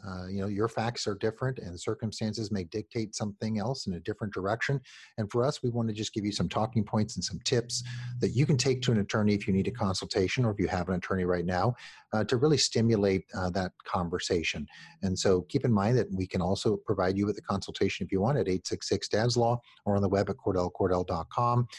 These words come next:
We can do it telephonically, virtually, or in person where appropriate. So,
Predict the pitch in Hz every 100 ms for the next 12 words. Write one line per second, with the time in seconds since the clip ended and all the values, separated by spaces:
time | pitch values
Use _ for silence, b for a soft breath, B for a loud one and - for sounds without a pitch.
0 | B B 160 147 135 131 120 - 107 104
1 | 104 107 95 95 - 101 92 92 90 101
2 | 98 98 85 82 - 98 - 90 80 _
3 | B B B - 165 104